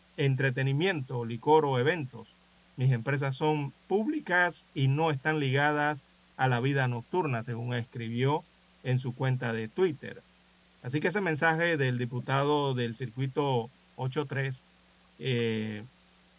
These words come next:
surgió a raíz de la, de que saliera a relucir que el dueño de Extreme Plaza supuestamente es su sobrino, un hombre de confianza y activista político,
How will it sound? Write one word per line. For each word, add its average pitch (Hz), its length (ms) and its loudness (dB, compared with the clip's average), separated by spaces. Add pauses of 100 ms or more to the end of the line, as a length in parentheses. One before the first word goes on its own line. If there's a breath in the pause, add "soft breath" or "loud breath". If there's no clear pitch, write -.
(160)
surgió 170 640 4
a 143 80 -2
raíz 127 320 0
de 147 100 4
la, 117 380 0
de 127 120 -4
que 131 120 -6
saliera 139 420 2
a - 20 0
relucir 120 460 -2
que 131 300 0 (380)
el 135 200 0
dueño 135 400 0
de 113 240 2
Extreme 214 560 0
Plaza 131 500 2 (440)
supuestamente 156 760 0
es 135 60 0
su 139 100 -4
sobrino, 165 480 0 (680)
un 135 120 2
hombre 131 260 2
de 117 100 2
confianza 135 600 0 (440)
y 139 100 2
activista 139 560 0
político, 135 640 -4